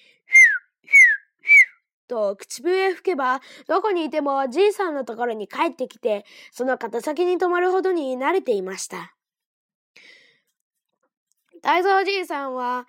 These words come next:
ガンが丼から餌を食べているのをじっと見つめながら、「今年は一つこれを使ってみるかな」と独り言を言いました。じいさんは長年の経験で、ガンは一番最初に飛び立っ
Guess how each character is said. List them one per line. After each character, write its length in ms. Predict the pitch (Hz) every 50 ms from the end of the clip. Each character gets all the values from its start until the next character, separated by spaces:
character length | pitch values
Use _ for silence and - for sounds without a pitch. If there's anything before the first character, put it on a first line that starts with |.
| _ _ _ _ _ _ _ _
ガ 140 | 254 302 359
ン 80 | 370 339
が 200 | 285 262 254 240
丼 420 | 226 247 277 302 302 349 339 330
か 140 | 330 339 330
ら 200 | 320 339 330 311
餌 200 | - - 262 294
を 60 | 311 339
食 180 | 294 392 403 381
べ 80 | 370
て 180 | - 285 269 262
い 40 | 247
る 80 | 240
の 180 | 233 226 220 214
を 120 | 196 175
じ 140 | 185 190 202
っ 60 | 196
と 160 | 196 - 285 302
見 120 | 311 302
つ 120 | 285 370
め 100 | 339 359
な 160 | 349 359 370 339
が 140 | 277 254
ら、 280 | 233 226 226 226 226 - _ _ _ _ _ _
「今 100 | - 240 208
年 220 | 294 285 285 320 311
は 80 | 302
一 260 | 294 - - 359 359
つ 200 | 302 - - - _ _
こ 140 | - 240
れ 100 | 233 220 220
を 60 | 220
使 180 | 226 - - 285
っ 60 | 294
て 120 | - 349
み 120 | 339 359 370
る 100 | 359 -
か 120 | 302 285
な」 160 | 302 330 359 381 381 - _ _
と 80 | - 214
独 340 | 208 208 - - - 247
り 60 | 254 262
言 20 |
を 320 | 277 294 262 339 330 339
言 200 | 339 339 339 330
い 60 | 339 330
ま 120 | 339 359
し 100 | - -
た。 280 | - 226 202 202 208 _ _ _ _ _ _ _ _ _ _ _ _ _ _ _ _ _ _ _ _ _ _ - _ _ _ _ _ _ _ _ _ _ _ _
じ 180 | _ 294 339 370
い 40 | 349
さ 200 | 349 339 302 294
ん 40 | 285
は 240 | 285 285 285 277
長 300 | 285 285 269 269 277 302
年 180 | 330 370 392 381
の 140 | 392 415 -
経 240 | - 392 381 370 370
験 260 | - 359 359 339 320
で、 260 | 339 330 302 302 294
ガ 280 | 247 254 311 349 370 339
ン 20 |
は 240 | 302 269 262 254 254
一 200 | 240 220 - 277
番 200 | 339 359 392 370
最 180 | - 381 392
初 120 | 359 381 370
に 160 | 370 359 330
飛 120 | 370 339
び 80 | 311 370
立 100 | 349
っ 20 | 381